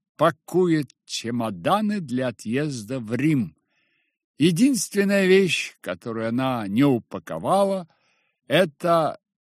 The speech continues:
сто восемнадцатифунтовый Фрэнк Синатра. В ночь на восемнадцатое ноября Фрэнк остался один в апартаменте Хейсена.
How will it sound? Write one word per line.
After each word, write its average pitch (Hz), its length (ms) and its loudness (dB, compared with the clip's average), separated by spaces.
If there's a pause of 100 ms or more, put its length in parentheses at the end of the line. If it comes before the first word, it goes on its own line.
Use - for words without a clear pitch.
(280)
сто - 320 0
восемнадцатифунтовый 180 2000 -2 (440)
Фрэнк 185 680 -2 (120)
Синатра. - 1120 0 (320)
В 110 160 -8
ночь 160 440 2
на 165 140 -2
восемнадцатое 156 920 -2
ноября 139 520 0
Фрэнк 139 480 -2
остался 135 480 -4
один 131 340 -2
в 113 60 -6
апартаменте 127 840 -4
Хейсена. 92 560 -10